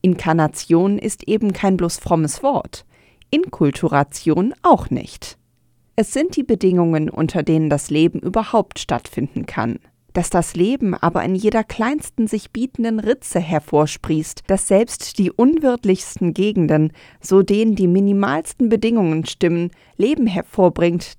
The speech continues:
das zeigt, wie machtvoll der Lebenstrieb des Universums ist. Es ist daher nicht nur mehr als wahrscheinlich,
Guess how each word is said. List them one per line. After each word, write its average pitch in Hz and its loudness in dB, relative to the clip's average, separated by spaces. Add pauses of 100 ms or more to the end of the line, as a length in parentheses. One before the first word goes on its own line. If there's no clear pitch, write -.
das - 0
zeigt, 185 0
wie 190 -2
machtvoll 180 0
der 175 2
Lebenstrieb 185 -4
des - -8
Universums 160 0
ist. - -10 (880)
Es 175 -2
ist - -4
daher 196 2
nicht 226 -2
nur 190 2
mehr 175 0
als - -6
wahrscheinlich, 185 0